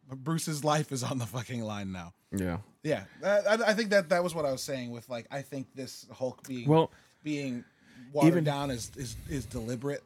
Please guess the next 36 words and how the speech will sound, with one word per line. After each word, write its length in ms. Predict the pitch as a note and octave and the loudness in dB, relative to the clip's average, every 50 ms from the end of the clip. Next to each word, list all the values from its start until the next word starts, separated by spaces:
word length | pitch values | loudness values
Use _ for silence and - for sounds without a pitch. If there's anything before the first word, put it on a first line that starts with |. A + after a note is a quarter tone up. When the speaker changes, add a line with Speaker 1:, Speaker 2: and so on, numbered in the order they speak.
| _ | _
Speaker 1:
Like, 160 | - A#2 - C#3 | -14 -10 -10 -8
I 40 | |
think 200 | B2+ E3+ E3 C3+ | -8 -6 -8 -6
they're, 220 | C#3 C#3 C3+ B2 F#2+ - | -4 -6 -6 -6 -6 -6
they've 180 | C#3+ C#3+ C3 B2+ | -6 -6 -4 -2
got 180 | D#3+ G3 A3 | -2 -2 0
a 60 | F#3 | -2
story 320 | - - F#3 G3+ G#3 F3 C#3+ | -4 -4 -4 -2 -2 -2 -4
for 120 | D3 D3+ | -2 0
Ruffalo. 400 | E3 F3+ E3+ - E3 E3 E3 E3+ | 0 0 0 -2 -4 -2 -2 -2
They've 80 | F3 E3 | -2 0
got 220 | F3 G3 F#3+ F3+ | 0 0 0 0
to. 120 | - D#3 B2+ | -2 -4 -4
His 200 | C3+ C#3 - - | -4 -4 -4 -6
character's 320 | F3+ F3 - - C3 - | -6 -6 -6 -8 -12 -12
too 100 | - A#2+ | -10 -12
good. 140 | A2+ A2 F2 | -10 -8 0
Speaker 2:
They've 140 | - B2 C3 | 2 4 6
been 120 | C#3+ C3+ | 8 8
running 280 | B2 C3 D3+ D3+ B2 G2+ | 8 8 8 6 6 6
back 180 | B2 A#2+ A#2 - | 6 4 4 4
and 100 | A2 G#2 | 0 2
forth 300 | - A#2+ B2 B2 A2 G#2+ | 6 6 6 6 6 2
with 140 | G2 F#2+ | 0 0
him 240 | G#2+ B2+ G#2+ G#2 G2+ | 2 2 4 4 6
in 80 | G2 F#2 | 4 4
Bruce 180 | F#2+ G2+ G2+ | 4 2 2
Banner 260 | G2+ - G2 G2 F#2+ F#2+ | 4 4 4 4 4 2
form 280 | - G#2+ G2 F#2 - - | 0 0 0 0 0 0
and 200 | F#2+ G2+ G2+ G2+ | 0 0 0 0
Hulk 200 | G#2+ G#2 G2 - | 0 -2 -2 -2
form, 300 | - F2+ E2+ E2+ F2 - | -4 -2 -2 -2 -4 -2
even 260 | - G2+ G2 G#2 G2+ | 0 0 2 2 2
in 280 | G2 F#2 F#2 F2+ F2 D2 - | 2 2 2 0 -2 -2 -2
this 160 | A2 G2+ G2 | 0 0 0
show 420 | - - A2 G#2 F#2 C#2+ C#2+ A#2 | 0 0 0 0 0 0 -2 -6